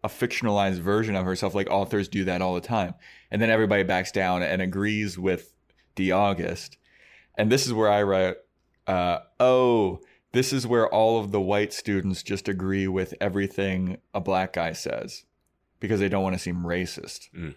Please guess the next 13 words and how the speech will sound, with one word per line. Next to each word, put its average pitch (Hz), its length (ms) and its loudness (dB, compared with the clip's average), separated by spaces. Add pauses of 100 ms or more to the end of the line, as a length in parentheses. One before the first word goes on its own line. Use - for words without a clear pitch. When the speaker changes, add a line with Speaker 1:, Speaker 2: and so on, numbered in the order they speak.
Speaker 1:
That's 117 220 0
what 131 280 0
I 110 300 4
took 104 260 -6
from 80 180 -8
this - 140 -12
scene - 180 -12
because, 104 340 -2 (340)
you 120 80 0
know, 113 280 2
during 131 360 2
his 117 420 0 (260)
thing, 113 280 0